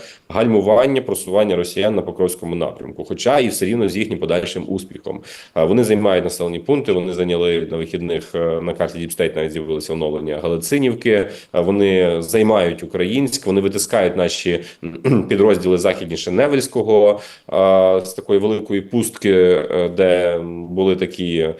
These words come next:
ну, дещо панічні навіть, е, заголовки в змі, оцінки експертів щодо того, що може декілька наших бригад потрапити в, е, оточення. Е, так от, е, наші війська звідти організовано, е, наскільки це можливо, відходять. Ну, я маю на увазі без потрапляння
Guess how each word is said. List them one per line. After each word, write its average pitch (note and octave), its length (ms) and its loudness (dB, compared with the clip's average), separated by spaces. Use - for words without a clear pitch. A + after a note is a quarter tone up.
ну, F2 100 -4
дещо E2+ 300 -2
панічні G2+ 440 0
навіть, F2+ 440 -2
е, E2+ 160 0
заголовки F#2+ 440 2
в - 20 -2
змі, F#2 380 -2
оцінки F2+ 400 -6
експертів F2 460 -4
щодо F2 200 -6
того, E2 220 0
що F2+ 160 -10
може E2+ 200 -2
декілька F2+ 360 -6
наших E2 300 -4
бригад F2 280 -4
потрапити - 480 -6
в, D#2+ 160 -6
е, D2+ 460 -4
оточення. E2+ 640 -2
Е, F2 120 0
так E2+ 260 -2
от, B2+ 240 0
е, F#2 240 6
наші A#2 280 -2
війська F#2+ 300 0
звідти G2+ 300 0
організовано, G2+ 960 2
е, F#2 40 -12
наскільки F#2+ 320 -6
це F#2+ 160 -2
можливо, G2 320 2
відходять. D#2+ 640 -2
Ну, D#2+ 220 -2
я G#2+ 60 4
маю F2+ 140 2
на F2 80 0
увазі E2+ 280 -2
без F#2+ 140 0
потрапляння E2 680 -4